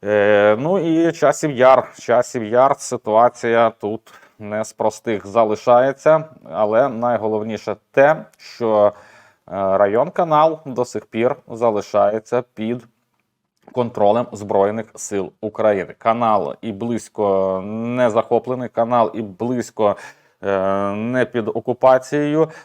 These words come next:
Намагання прорвати оборону нікуди не ділося. Ці намагання продовжуються, намагання зайти з флангів продовжуються. Але, е, поки що географічно Часів Яр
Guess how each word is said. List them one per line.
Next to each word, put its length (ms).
Намагання 720
прорвати 680
оборону 720
нікуди 460
не 120
ділося. 640
Ці 160
намагання 500
продовжуються, 1000
намагання 460
зайти 320
з 100
флангів 580
продовжуються. 960
Але, 600
е, 340
поки 380
що 180
географічно 880
Часів 420
Яр 500